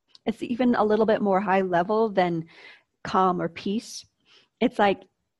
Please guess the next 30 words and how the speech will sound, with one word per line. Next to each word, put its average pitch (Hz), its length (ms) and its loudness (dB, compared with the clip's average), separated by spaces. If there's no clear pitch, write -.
do 233 100 0
you 247 160 0
want 262 280 -2
to 269 40 -2
feel 277 520 -2
that 202 600 0
emotion 208 800 0
when 220 160 0
there's 202 180 -2
a 196 80 -2
tornado 180 460 -4
outside? - 640 -8
Or 233 120 -2
what 285 180 -4
about 285 260 -8
when 226 180 -6
somebody 214 440 -6
you 175 100 -6
care 262 380 -8
about 170 320 -2
dies? - 580 -8
Do 226 140 -2
you 220 240 -4
want 247 360 -4
to 226 140 -6
feel 247 440 -4
the 190 180 0
emotion 180 840 -4
of 208 140 -2
happy? 190 500 -6